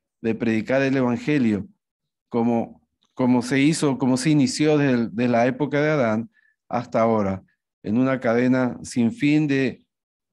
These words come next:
eh, hombres y mujeres que predican el evangelio, invitando a todos a venir a Cristo.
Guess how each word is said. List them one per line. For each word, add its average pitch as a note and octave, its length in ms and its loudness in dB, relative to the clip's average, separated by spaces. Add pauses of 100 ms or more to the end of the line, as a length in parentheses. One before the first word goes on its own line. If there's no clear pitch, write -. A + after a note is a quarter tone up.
(240)
eh, G2+ 480 0 (160)
hombres D3 540 0
y C3 40 2
mujeres B2 800 -2
que A#2 120 -2
predican B2 480 0
el A#2+ 100 0
evangelio, G2+ 720 -2 (160)
invitando A#2+ 560 -2
a G#2+ 100 -2
todos A2 300 -2
a G#2 80 0
venir G2+ 300 0
a F#2 120 -4
Cristo. F2 380 -14